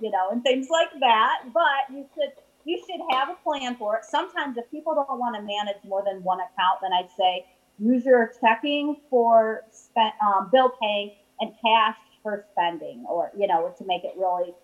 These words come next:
simple. Sometimes people have to pretend like they're a twelve-year-old again and say, you know, "I'm gonna get, I'm gonna take out a hundred dollars in cash, and then, you know,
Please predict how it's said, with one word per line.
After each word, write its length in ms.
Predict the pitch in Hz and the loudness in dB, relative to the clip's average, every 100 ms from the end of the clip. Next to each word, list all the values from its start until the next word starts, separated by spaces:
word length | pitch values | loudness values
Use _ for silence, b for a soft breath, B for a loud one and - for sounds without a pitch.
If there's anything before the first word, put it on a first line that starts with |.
| _ _ | _ _
simple. 280 | 214 208 180 | 0 0 2
Sometimes 460 | 330 494 381 262 | 2 4 0 -2
people 240 | 277 254 247 | -6 2 4
have 140 | 226 | 2
to 100 | 233 - _ _ _ | -2 -10 _ _ _
pretend 340 | 208 208 214 | -10 -4 -2
like 160 | 190 185 | -2 -2
they're 120 | 175 | -2
a 80 | - | -2
twelve-year-old 560 | - 214 190 175 170 170 | 0 2 2 2 2 0
again 340 | 175 165 165 | 0 0 0
and 140 | 170 175 | -4 -6
say, 320 | 196 175 165 | -2 -2 -2
you 120 | 185 | -2
know, 240 | 180 160 170 - - | 0 0 -4 -10 -8
"I'm 80 | 196 | 0
gonna 180 | 208 214 | 2 4
get, 200 | 240 226 | 2 2
I'm 80 | 202 | 0
gonna 160 | 196 214 | -4 -2
take 240 | 254 247 | 0 2
out 160 | 269 247 | 4 4
a 60 | |
hundred 360 | 247 226 262 247 | 2 0 -2 0
dollars 720 | 277 262 240 226 220 226 226 | 4 6 4 2 -2 -8 -8
in 140 | 240 | -10
cash, 340 | 247 240 202 202 | -6 -4 -4 -8
and 120 | 208 202 | -12 -12
then, 200 | 196 202 | -12 -12
you 80 | 208 | -8
know, 260 | 196 185 | -4 -4